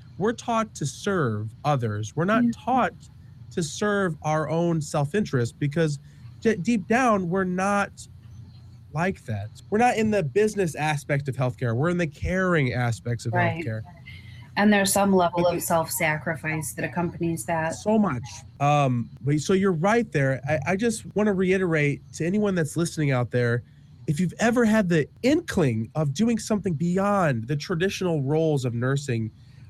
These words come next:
Speaker 1: we're in a fantastic time in history where we have technology at our disposal, even if you just have a simple cell phone
Speaker 2: Mm-hmm.
Speaker 1: and a cheapy tripod from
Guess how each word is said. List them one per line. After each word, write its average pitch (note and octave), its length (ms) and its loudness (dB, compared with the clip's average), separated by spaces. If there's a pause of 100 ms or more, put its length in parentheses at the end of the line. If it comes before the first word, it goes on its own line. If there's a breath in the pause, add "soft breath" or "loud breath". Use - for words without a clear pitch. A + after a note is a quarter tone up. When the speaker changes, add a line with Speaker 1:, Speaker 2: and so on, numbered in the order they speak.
(140)
Speaker 1:
we're B3+ 160 6
in B3+ 160 4
a G3 140 2 (260)
fantastic F#3 840 -2
time F3 380 0
in C3 80 0
history C3 540 -2 (180 loud breath)
where G3 140 4
we G#3+ 180 2
have G#3+ 340 0
technology F#3+ 680 0
at C3+ 100 -2
our E3 160 2
disposal, D3 680 0 (200)
even A3+ 580 4
if F3 220 -2
you F3 100 0
just A3 400 0
have F#3+ 240 -2
a B2+ 140 0
simple A3 960 -2
cell - 640 -2
phone G#2+ 600 -4
Speaker 2:
Mm-hmm. G3 500 4 (220)
Speaker 1:
and F3 180 2
a D3 80 2
cheapy C4+ 920 2
tripod G3 840 0
from C3 220 -2